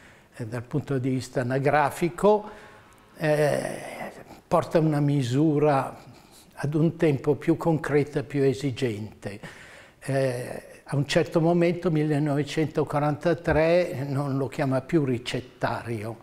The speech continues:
dice: "Duecento suggerimenti". Non c'è più la ricetta. Durante la guerra la ricetta si è evaporata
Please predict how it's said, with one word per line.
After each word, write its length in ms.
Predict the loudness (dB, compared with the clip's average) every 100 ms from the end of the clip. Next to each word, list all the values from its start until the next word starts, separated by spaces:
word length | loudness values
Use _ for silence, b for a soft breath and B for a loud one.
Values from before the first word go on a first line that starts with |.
| -20 -6
dice: 360 | -6 -2 0
"Duecento 680 | 4 4 4 2 2 0 -4
suggerimenti". 1300 | -2 -4 -4 0 2 2 -2 -4 -8 -10 -12 -12 -14 B B B B _
Non 180 | -2 0
c'è 200 | 0 -4
più 260 | -4 -8 -10
la 160 | -10
ricetta. 720 | -12 -12 -14 -18 -18 _ -20 -12
Durante 460 | -8 -6 -6 -6
la 100 | -6
guerra 460 | -6 -4 -4 -4 -6
la 180 | -6 -8
ricetta 640 | -8 -8 -10 -12 -10 -12
si 160 | -8 -8
è 60 |
evaporata 1040 | -6 -6 -8 -8 -8 -6 -8 -10 -10 -8